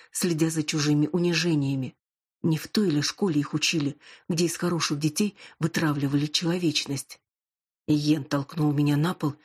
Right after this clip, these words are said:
и раскрыл над полом ладонь. Напряжённая рука подрагивала, вокруг растопыренных пальцев заклубился чёрный дымок. Не отрываясь, я следила за тем,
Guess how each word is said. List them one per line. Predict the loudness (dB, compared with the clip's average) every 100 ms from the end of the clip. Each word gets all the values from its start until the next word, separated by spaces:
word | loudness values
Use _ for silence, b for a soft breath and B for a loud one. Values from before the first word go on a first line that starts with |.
| B B B
и | 0
раскрыл | 0 -2 -2 -2
над | 0 -2 2
полом | 2 4 4
ладонь. | 2 0 -2 -4 _ _ _ _ _ -2
Напряжённая | 0 2 0 2 2 2 2
рука | 0 -2
подрагивала, | 0 0 0 -2 0 -2 -2 -6 b b b
вокруг | -2 0 -2 -2
растопыренных | -2 -2 -2 0 0 -2
пальцев | -2 -4 -2 -4 B B B
заклубился | -2 -2 0 0 0 -2 -4
чёрный | -2 0 0 2 2
дымок. | 2 0 -2 -8 _ _ _ _
Не | -2 0
отрываясь, | 0 -2 -2 0 0 -2 -6 B B
я | -2
следила | 0 0 2 2 2
за | 0
тем, | 0 -2